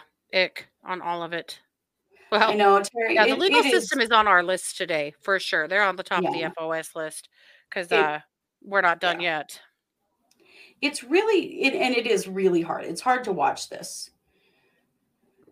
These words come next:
Speaker 2: Um, I understand
Speaker 1: Yeah.
Speaker 2: why these rights exist, and, you know, there is protections to help make sure that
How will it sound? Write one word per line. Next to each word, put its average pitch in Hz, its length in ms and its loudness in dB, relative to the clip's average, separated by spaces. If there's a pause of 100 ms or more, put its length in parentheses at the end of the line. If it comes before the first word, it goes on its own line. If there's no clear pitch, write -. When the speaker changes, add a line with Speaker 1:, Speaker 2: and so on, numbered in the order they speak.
Speaker 2:
Um, 185 440 10 (360)
I 220 140 6
understand 226 560 6
Speaker 1:
Yeah. 156 60 -10
Speaker 2:
why 190 540 4 (500)
these 190 300 -8
rights 180 280 2
exist, 165 560 -6
and, 147 360 -8
you 170 80 0
know, 151 140 -6
there 160 160 -4
is 180 200 -2
protections 160 840 -6
to 190 260 -10
help 185 280 -4
make 170 160 -4
sure 180 180 -10
that 175 220 -10